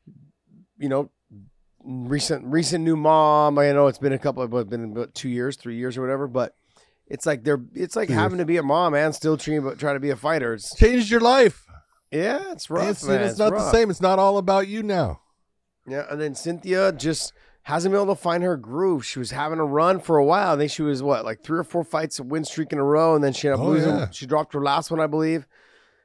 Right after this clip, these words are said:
Speaker 1: <clears throat> But she was a little bit on a run.
Speaker 2: I think she's lo-, lost
Speaker 1: Or she lost
Speaker 2: her
Speaker 1: her
Speaker 2: last
Speaker 1: last
Speaker 2: two.
Speaker 1: three. Jeez.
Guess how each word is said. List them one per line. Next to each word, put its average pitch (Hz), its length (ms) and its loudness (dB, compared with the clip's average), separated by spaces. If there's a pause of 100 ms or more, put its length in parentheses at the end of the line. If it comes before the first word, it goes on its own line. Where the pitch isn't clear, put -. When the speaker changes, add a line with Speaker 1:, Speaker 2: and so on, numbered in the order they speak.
(160)
Speaker 1:
<clears throat> - 120 -14
But 151 340 -8
she - 120 -6
was 185 140 -6
a 190 40 0
little 180 140 0
bit 170 80 0
on 165 180 2
a 151 40 2
run. 143 380 2 (300)
Speaker 2:
I 107 80 -8
think 170 160 -4
she's - 140 -6
lo-, 90 100 -4
lost 98 300 -2
Speaker 1:
Or 104 140 0
she 160 60 -2
lost 151 120 0
Speaker 2:
her - 60 0
Speaker 1:
her - 40 2
Speaker 2:
last 147 160 -2
Speaker 1:
last 139 80 4
Speaker 2:
two. 139 80 2
Speaker 1:
three. 156 280 -2
Jeez. 131 480 -8